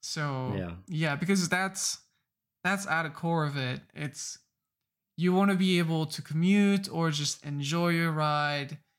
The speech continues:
Speaker 1: and go from point A to point B without taking a hit. So what are the solutions for that, and what is the good behavior and things you shouldn't do? And I am pretty sure,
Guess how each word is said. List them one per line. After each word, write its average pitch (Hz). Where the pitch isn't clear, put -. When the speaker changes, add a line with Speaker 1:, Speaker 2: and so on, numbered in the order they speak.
Speaker 1:
and 156
go 156
from 139
point 147
A 156
to 170
point 156
B 139
without 131
taking 147
a 165
hit. 196
So 165
what 160
are 165
the 151
solutions 151
for 139
that, 139
and 135
what 143
is 147
the 147
good 135
behavior 156
and 135
things 143
you 139
shouldn't 160
do? 147
And 156
I 160
am 160
pretty 202
sure, 160